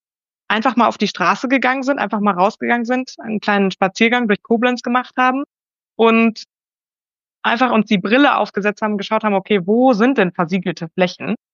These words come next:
Und wir sind sowieso kleine Detektive durch die Stadt gelaufen, haben geguckt, okay, wo ist grün, wo sind Bäume,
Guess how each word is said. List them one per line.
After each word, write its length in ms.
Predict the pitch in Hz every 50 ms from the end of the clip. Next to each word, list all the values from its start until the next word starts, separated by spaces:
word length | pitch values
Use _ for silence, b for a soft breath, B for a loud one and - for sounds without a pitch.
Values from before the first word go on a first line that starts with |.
| _ _ _ -
Und 160 | - 208 196
wir 60 | 196 196
sind 160 | 214 226 214
sowieso 500 | 220 202 240 226 220 220 214 208 202 - _
kleine 320 | - - 214 214 226 220 196
Detektive 480 | 202 202 190 202 - - 247 233 214
durch 120 | 185 208 208
die 100 | - 190
Stadt 260 | - - 240 - -
gelaufen, 340 | - 180 170 170 180 185 196
haben 120 | 196 190
geguckt, 280 | 180 180 - 220 196 208
okay, 260 | 180 - 208 202 185
wo 120 | 175 196 220
ist 200 | 214 - _ -
grün, 340 | - 220 233 233 233 208 180
wo 80 | 196
sind 240 | 196 214 208 185 -
Bäume, 520 | 196 208 214 226 226 220 208 208 202 208